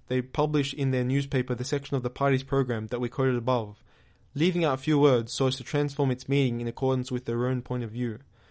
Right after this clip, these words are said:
They will have to be opposed by the proletarian organs,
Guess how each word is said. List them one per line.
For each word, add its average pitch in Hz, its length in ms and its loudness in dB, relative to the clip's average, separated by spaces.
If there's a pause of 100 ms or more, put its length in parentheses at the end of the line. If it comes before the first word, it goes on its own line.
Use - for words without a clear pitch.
(600)
They 139 180 2
will 151 140 8
have 160 300 -2
to 160 80 -6
be 143 140 -2
opposed 131 520 4
by 123 120 0
the 117 100 -2
proletarian 139 640 0
organs, 120 640 -4